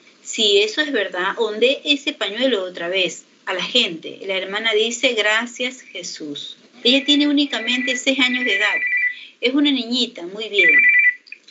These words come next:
"¿Cree usted que Dios puede decirme cuál es su nombre?" La hermana dice, "Sí, Señor, sí,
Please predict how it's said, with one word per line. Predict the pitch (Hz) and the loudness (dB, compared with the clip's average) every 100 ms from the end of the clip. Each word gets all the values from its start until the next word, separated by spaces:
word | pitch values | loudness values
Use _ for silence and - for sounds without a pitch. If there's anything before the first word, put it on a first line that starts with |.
| _ _ _ - | _ _ _ -2
"¿Cree | 254 277 302 311 311 | 2 4 4 2 0
usted | 262 208 - 233 214 | -6 -10 -2 -2 -2
que | - 185 | -10 -10
Dios | 202 240 - | -8 -10 -10
puede | 226 226 214 | -8 -4 -4
decirme | 185 - 226 208 185 | -6 -4 -4 -4 -10
cuál | - 196 | -6 -2
es | 202 | -2
su | 208 | -2
nombre?" | 226 202 196 226 311 285 | -2 -2 2 2 2 0
La | 202 | 0
hermana | 180 175 196 214 | 2 0 0 2
dice, | 214 214 226 | 2 2 -2
"Sí, | 220 285 | 2 2
Señor, | 269 196 175 160 156 | 2 -2 -2 -4 -4
sí, | - 269 247 | -2 2 2